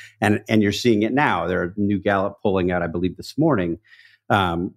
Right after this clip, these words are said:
showing that Republicans are far, far more hesitant. Something like ninety-five percent of Democrats say that they either have gotten or plan to get vaccinated. And that number is considerably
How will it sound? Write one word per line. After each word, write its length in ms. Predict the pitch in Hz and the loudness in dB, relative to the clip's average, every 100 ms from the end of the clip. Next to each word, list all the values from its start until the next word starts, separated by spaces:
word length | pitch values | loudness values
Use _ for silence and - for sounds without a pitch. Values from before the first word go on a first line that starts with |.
| - | -10
showing 400 | - 127 110 101 | 2 4 6 4
that 180 | 98 - | 0 0
Republicans 920 | 113 113 110 95 87 95 95 82 - | -2 0 -2 -4 -4 0 0 -2 -8
are 300 | - 87 87 | -4 0 0
far, 380 | - - 117 110 | -2 -2 0 0
far 360 | 98 120 123 131 | -2 0 2 2
more 300 | 95 82 80 | 0 -2 -4
hesitant. 380 | - 87 82 - | -2 -4 -4 -2
Something 260 | 151 143 | -2 0
like 140 | 104 87 | 0 0
ninety-five 960 | 107 120 110 95 98 95 101 92 - - _ _ _ | 2 2 2 0 0 0 0 0 -4 -18 _ _ _
percent 280 | 117 - 117 | 0 4 2
of 120 | 90 | 2
Democrats 560 | 76 92 90 87 80 - | 0 0 -2 -2 -4 -4
say 300 | - 107 101 | -2 2 2
that 240 | 90 76 | 2 -2
they 180 | - 90 | -2 0
either 320 | 92 113 87 | 2 0 0
have 320 | 80 113 120 101 | -2 0 0 0
gotten 360 | 107 107 98 | 0 2 0
or 200 | 98 85 | 0 -6
plan 380 | - - 95 87 | -6 0 2 2
to 80 | 87 - _ _ _ _ - | -2 -6 _ _ _ _ 0
get 280 | 90 - _ - | 0 0 _ -6
vaccinated. 720 | - 131 - 90 73 69 - _ _ - _ _ | -6 -6 -4 -4 -4 -10 -18 _ _ -20 _ _
And 300 | 120 113 107 | 2 4 4
that 200 | 113 117 | 2 2
number 360 | 107 101 95 98 | 0 0 0 -2
is 560 | 98 90 82 - - - | -2 -2 -2 -6 -14 -2
considerably 1080 | - 113 - 165 156 123 98 78 85 73 - | 0 2 2 2 4 4 2 0 -4 -6 -10